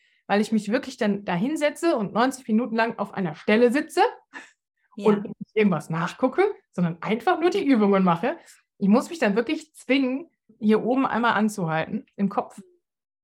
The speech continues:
Speaker 1: Und dann lässt der Körper nämlich auch los. Und dann merke ich immer, wo die Anspannung eigentlich saß. Ne?
Speaker 2: Ja.
Speaker 1: Also im Yoga merke ich das ganz oft, dass ich dann denke, "Boah, also irgendwie Hüftöffner geht ja heute überhaupt nicht. Ne? Da sitzt ja alles Mögliche fest quasi."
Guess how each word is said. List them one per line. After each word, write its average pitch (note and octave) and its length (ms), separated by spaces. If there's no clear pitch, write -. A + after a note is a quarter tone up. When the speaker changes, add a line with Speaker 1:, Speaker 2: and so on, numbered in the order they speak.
Speaker 1:
Und G#3 160
dann G#3 120
lässt A3+ 200
der G3+ 100
Körper A#3+ 340
nämlich F3+ 320
auch F3 140
los. E3+ 320
Und F#3+ 120
dann A#3+ 200
merke A#3 280
ich - 120
immer, G3 260
wo F#3+ 60
die F3+ 120
Anspannung F#3 460
eigentlich D#3 400
saß. D3+ 420
Ne? G3+ 180
Speaker 2:
Ja. - 40
Speaker 1:
Also F#3+ 180
im F3+ 60
Yoga B3 260
merke G#3 200
ich G#3 80
das F#3 180
ganz G3+ 260
oft, - 260
dass F#3+ 180
ich F3+ 100
dann F3+ 160
denke, E3+ 200
"Boah, A3 480
also G3 240
irgendwie F#3 400
Hüftöffner G3 540
geht F#3 160
ja F3+ 100
heute F#3+ 160
überhaupt A#3 520
nicht. F3+ 400
Ne? B3 220
Da F#3+ 180
sitzt - 280
ja G3 100
alles G#3 200
Mögliche F4 460
fest - 320
quasi." G3+ 500